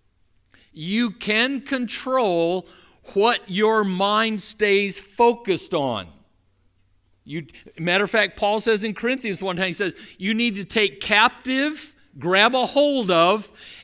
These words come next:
every thought and put it under the truth of God's word." Is this thought true? Is it helpful? Is it noble? Is it excellent? Is it praise-, praiseworthy? Is it honorable?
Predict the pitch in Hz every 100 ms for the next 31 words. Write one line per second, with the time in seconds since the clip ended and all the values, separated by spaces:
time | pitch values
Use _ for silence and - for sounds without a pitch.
0 | - 185 240 269 302 285 - 285 254 220
1 | - - 208 202 - 262 262 254 185 247
2 | 247 247 208 196 - 254 247 214 165 208
3 | 190 147 175 165 113 87 - _ _ _
4 | _ _ _ _ _ _ _ _ _ _
5 | _ - 143 139 165 165 196 190 - -
6 | 262 220 143 92 - - 143 175 151 226
7 | 180 - 131 104 - - 156 170 170 202
8 | 196 160 - - 180 175 180 202 - 180
9 | 156 - - 170 170 - 208 202 160 151
10 | - - 208 170 165 151 156 190 190 165
11 | 185 196 185 147 120 90